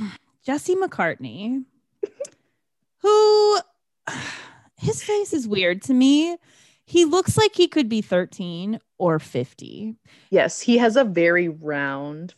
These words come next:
Speaker 2: face.
Speaker 1: Yeah.
Speaker 2: I think he's pretty cute, but, um, I also was very, um, enchanted by him as the turtle on The Masked Singer, guys. I'm a
Speaker 1: Yeah,
Speaker 2: big
Speaker 1: he,
Speaker 2: Masked
Speaker 1: he
Speaker 2: Singer
Speaker 1: was
Speaker 2: fan.
Speaker 1: good.
Speaker 2: He has a great voice. Um,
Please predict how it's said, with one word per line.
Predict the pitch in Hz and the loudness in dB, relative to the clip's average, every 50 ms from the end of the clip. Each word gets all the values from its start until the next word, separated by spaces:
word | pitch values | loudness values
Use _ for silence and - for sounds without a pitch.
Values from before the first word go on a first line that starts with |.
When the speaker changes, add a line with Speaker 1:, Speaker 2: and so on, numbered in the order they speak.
| _ | _
Speaker 2:
face. | - - - - - - - - - - | -12 -10 -10 -10 -10 -12 -14 -14 -8 -2
Speaker 1:
Yeah. | 240 202 196 185 180 190 | 2 2 4 4 4 4
Speaker 2:
I | 277 294 - | 4 4 4
think | 285 269 262 | 2 2 2
he's | 233 214 - | 2 0 -2
pretty | - - 165 156 160 | -2 -6 -8 -6 -8
cute, | - - - 147 127 123 131 - - 175 175 | -12 -14 -14 -12 -10 -10 -10 -12 -14 -18 -6
but, | - 185 165 160 151 143 143 - - _ | 0 2 2 4 2 2 -2 -4 -6 _
um, | - 156 151 147 143 135 - | -2 0 0 0 -2 -4 -2
I | - 190 190 | -2 -2 0
also | - 170 180 208 196 - - 202 185 180 175 170 170 170 165 - - _ _ _ _ _ _ _ _ _ _ _ _ _ | 2 0 0 0 0 -2 0 2 2 2 2 2 0 -2 -2 -4 -8 _ _ _ _ _ _ _ _ _ _ _ _ _
was | - - 180 - | -4 -4 -2 0
very, | 175 165 160 156 156 151 156 151 147 - - _ - | 2 2 4 4 2 2 0 -2 -4 -6 -8 _ -4
um, | 156 151 143 139 147 143 139 147 151 - - _ - | -2 -2 -2 -2 -4 -4 -6 -8 -10 -12 -12 _ -6
enchanted | 165 160 151 - - 160 147 147 - 143 - | -6 -4 -4 -4 -6 -6 -6 -8 -10 -10 -8
by | - 120 135 | -6 -4 -4
him | 139 147 135 127 | -4 -6 -6 -8
as | 127 147 - | -10 -10 -10
the | - 151 | -10 -12
turtle | 147 - - - 151 127 123 123 123 147 | -12 -12 -12 -12 -10 -10 -8 -8 -8 -8
on | - 156 147 147 | -8 -8 -8 -8
The | 143 | -8
Masked | 143 139 143 196 202 - - | -6 -4 -4 -4 -4 -4 -6
Singer, | - 147 139 139 135 - - | -4 -4 -4 -2 -4 -4 -4
guys. | - - 71 - | -4 -6 -4 -4
I'm | 226 196 | -2 -2
a | |
Speaker 1:
Yeah, | 175 160 156 151 156 | -2 -4 -4 -6 -8
Speaker 2:
big | 175 214 | -6 -6
Speaker 1:
he, | 196 | -4
Speaker 2:
Masked | 190 285 403 392 - | -4 -4 -4 -6 -8
Speaker 1:
he | - 330 | -6 -4
Speaker 2:
Singer | 311 311 311 | -4 -4 -4
Speaker 1:
was | 320 320 - | -6 -6 -4
Speaker 2:
fan. | 302 294 285 294 285 277 | -2 -2 0 0 0 -2
Speaker 1:
good. | - - - - - - - _ _ | -4 -8 -14 -20 -20 -20 -20 _ _
Speaker 2:
He | - 226 185 196 | -4 -2 0 0
has | 185 170 143 - | 0 0 -2 -2
a | 127 | -6
great | 139 - 127 120 170 233 - - | -6 -6 -4 -4 -4 -4 -6 -6
voice. | 208 202 202 202 196 196 196 214 208 - - - _ _ _ _ - | -6 -4 -4 -4 -4 -4 -4 -6 -6 -10 -16 -20 _ _ _ _ 0
Um, | 180 185 175 165 165 160 147 147 - 170 170 175 196 196 | 2 2 2 2 0 -2 -4 -6 -8 -8 -8 -8 -10 -10